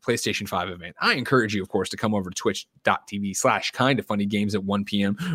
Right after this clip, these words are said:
Watch the reveal along with us. We'll be doing our usual live stream reactions. Uh, if you miss them, they'll go up on youtube dot com slash kinda funny games later. However, once that all wraps up, we will do live right there an episode of P S I Love You X O X O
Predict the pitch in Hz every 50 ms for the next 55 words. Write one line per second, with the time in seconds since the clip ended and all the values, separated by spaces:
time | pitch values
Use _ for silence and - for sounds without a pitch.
0 | - - 113 127 151 - - - - 120 120 127 123 104 104 110 113 113 110 107
1 | - 104 107 107 107 104 104 104 104 104 95 92 - 92 92 92 - - 113 139
2 | 156 147 127 127 123 113 110 107 107 110 110 104 104 107 107 104 98 98 107 110
3 | 107 - - - 117 107 101 98 98 107 113 110 - - 120 113 110 101 - -
4 | 170 151 - - 101 104 95 107 101 113 110 120 131 147 139 - 131 123 117 110
5 | 113 110 104 110 104 104 104 101 - 101 104 98 95 92 - - 98 95 95 -
6 | - 90 92 - - 98 95 95 - 95 98 98 95 90 92 98 95 98 92 92
7 | 90 95 - - - - - - 123 127 156 160 131 98 - - - - - -
8 | 123 156 214 240 240 - 190 170 165 160 151 131 139 139 131 - - - 143 123
9 | 107 - - _ _ - 131 135 127 131 123 113 156 175 156 143 139 151 175 165
10 | 113 104 101 113 117 117 - 123 123 113 104 95 87 107 113 113 101 107 - 98
11 | 92 - - - 107 98 98 - - 90 95 101 95 92 - 98 101 98 - 113
12 | 113 - - - 92 92 - - 110 - - - 107 92